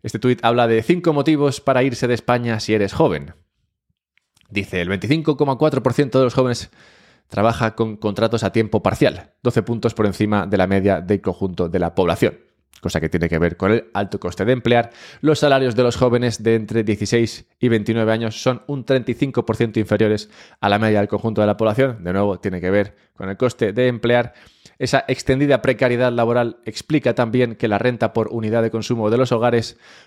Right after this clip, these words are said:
cuyos sustentadores principales son jóvenes de entre dieciséis y veintinueve años ronde los dieciséis mil euros anuales, un quince por ciento inferior a la media nacional, de nuevo,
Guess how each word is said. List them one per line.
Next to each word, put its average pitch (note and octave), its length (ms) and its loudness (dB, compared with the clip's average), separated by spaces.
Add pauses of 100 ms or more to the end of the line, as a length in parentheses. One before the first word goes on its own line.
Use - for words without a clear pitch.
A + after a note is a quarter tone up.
cuyos C#3 340 2
sustentadores B2+ 760 0
principales A2+ 560 -2
son G#2+ 160 -6
jóvenes A2 440 0
de A2 100 2
entre G#2+ 260 -2
dieciséis G2+ 340 -2
y G2+ 60 0
veintinueve G2+ 380 0
años G2+ 280 -4
ronde A#2 460 -2 (260)
los G2+ 300 -4
dieciséis F#2+ 320 -2
mil G#2 200 0
euros G#2 260 0
anuales, B2 500 0
un C3 160 -2
quince C#3+ 260 0
por A2+ 160 0
ciento A#2 240 -2
inferior A2 440 -2 (280)
a F#2 80 -6
la F#2+ 80 2
media G2 220 2
nacional, A2 500 0
de - 140 -8
nuevo, F#2 420 0